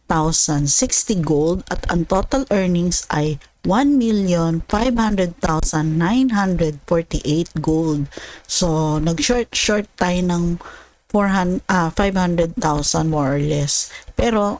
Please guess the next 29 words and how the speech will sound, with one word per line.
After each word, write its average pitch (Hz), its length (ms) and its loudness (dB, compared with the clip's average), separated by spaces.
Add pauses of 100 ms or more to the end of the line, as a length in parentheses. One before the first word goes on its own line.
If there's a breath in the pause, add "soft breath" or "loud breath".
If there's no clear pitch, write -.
(160)
mataas 254 400 0
na 214 160 2
rin 196 240 0
yung 185 160 0
nakamit 175 720 -2
natin 151 400 -2
na 151 160 -2
income 165 560 0 (320 loud breath)
for 277 160 0
the 240 160 0
end 185 480 -2
of 175 480 -2 (300)
spring. 147 720 0 (400 loud breath)
Ngayong 254 320 2
summer, 190 720 0 (400 loud breath)
yung 180 320 2
one 247 320 2
point 202 320 0 (480)
five 160 320 2 (560 loud breath)
ang 160 540 0 (340)
gusto - 240 0
ko - 140 -4
sanang 202 420 2
ma-attain, 175 640 0
eh, 214 160 2
madoble 170 640 2
yan. 151 120 -4 (200)
Maging 156 520 0 (120)
three, 185 340 0